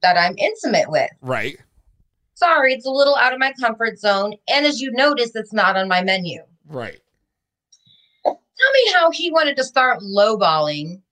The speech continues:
Speaker 1: and say, "I'll throw in an extra hundred." I was like, "Yeah, no, again, this is something that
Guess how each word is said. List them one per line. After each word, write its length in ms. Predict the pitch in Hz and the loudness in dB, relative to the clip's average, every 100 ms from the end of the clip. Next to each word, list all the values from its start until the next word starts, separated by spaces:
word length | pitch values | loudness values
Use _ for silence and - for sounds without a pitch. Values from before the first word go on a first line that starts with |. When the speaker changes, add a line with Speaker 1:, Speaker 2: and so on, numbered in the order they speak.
| _ _ _ _ - - | _ _ _ _ -20 -6
Speaker 1:
and 220 | 247 233 | -4 0
say, 180 | 247 233 | 0 2
"I'll 180 | 226 | 2
throw 260 | 233 262 277 | 2 2 4
in 100 | 277 | 2
an 120 | 254 | 0
extra 340 | 233 240 233 214 | -2 -2 0 0
hundred." 440 | 208 190 139 - - _ _ _ _ _ _ _ _ _ _ _ | 0 -4 -6 -8 -10 _ _ _ _ _ _ _ _ _ _ _
I 100 | 233 | -6
was 120 | 254 | -2
like, 240 | 240 233 226 - 214 214 208 185 - _ _ _ _ _ | 0 0 -2 -4 -2 0 0 -4 -10 _ _ _ _ _
"Yeah, 440 | 175 208 220 202 202 | -4 0 2 2 0
no, 540 | 240 240 247 240 233 220 190 | -2 0 2 2 0 0 -2
again, 640 | 202 254 254 254 254 240 | 0 -2 -2 -2 -6 -12
this 140 | 208 | -14
is 100 | 208 | -8
something 320 | 202 220 226 208 | -4 -4 -2 -2
that 140 | 190 | -2